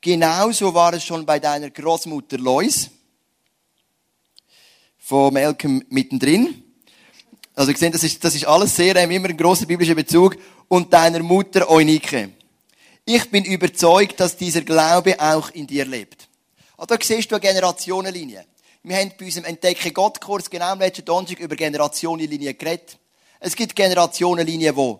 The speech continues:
gefährlich sind. Zum Beispiel kann es Linien geben von Selbstmord, von Depression, die immer weitergehen, wie eine Vererbung.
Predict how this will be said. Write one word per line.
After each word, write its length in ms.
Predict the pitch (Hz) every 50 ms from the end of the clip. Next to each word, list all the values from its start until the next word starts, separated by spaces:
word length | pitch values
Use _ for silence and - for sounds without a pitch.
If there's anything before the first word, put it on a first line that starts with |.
| _ _ _
gefährlich 440 | - - 127 131 151 160 190 -
sind. 360 | - - 190 190 196 185 - -
Zum 120 | - 131
Beispiel 260 | 143 135 131 - 135
kann 120 | - 120 120
es 80 | -
Linien 220 | 127 127 123 123 -
geben 220 | - 113 101 95
von 20 |
Selbstmord, 600 | - 127 120 143 147 143 139 - _ 139 135 -
von 80 | - 123
Depression, 680 | - 113 110 _ - 110 - - 143 143 147 156 143 123
die 80 | 123 147
immer 180 | 165 160 127
weitergehen, 480 | 139 160 - - 180 - 165 165 147 120
wie 60 | 139
eine 100 | 151 156
Vererbung. 480 | - 127 110 110 117 131 - - 202